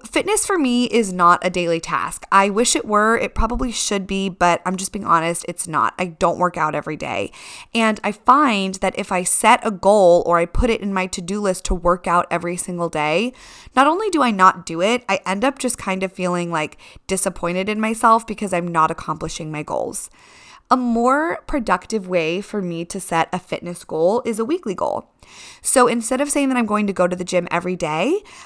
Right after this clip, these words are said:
I say I'm gonna run five miles per week. And I can run those five miles any day that I choose. If I split it up over five days and run a mile every day,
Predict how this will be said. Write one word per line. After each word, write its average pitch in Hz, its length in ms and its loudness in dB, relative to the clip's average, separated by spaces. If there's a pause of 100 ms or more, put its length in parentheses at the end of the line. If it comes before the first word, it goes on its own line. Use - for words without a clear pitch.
(140)
I 208 160 4
say 190 440 2
I'm 208 140 -2
gonna 233 180 -2
run 180 320 2
five 180 460 2
miles 160 580 0
per 170 300 0
week. - 480 -10 (480)
And 196 340 2
I 170 140 6
can 277 180 -8
run 226 140 2
those 196 180 -2
five 180 240 2
miles 175 540 2
any 175 240 -4
day 190 160 0
that 208 140 -2
I 220 100 0
choose. 226 640 -2 (260)
If - 120 -2
I 185 100 2
split 208 300 -2
it 214 80 0
up 220 140 2
over 196 220 2
five 190 340 6
days 208 240 0
and 196 100 -4
run 175 140 0
a 165 40 -4
mile 170 340 2
every 180 200 -2
day, 202 400 0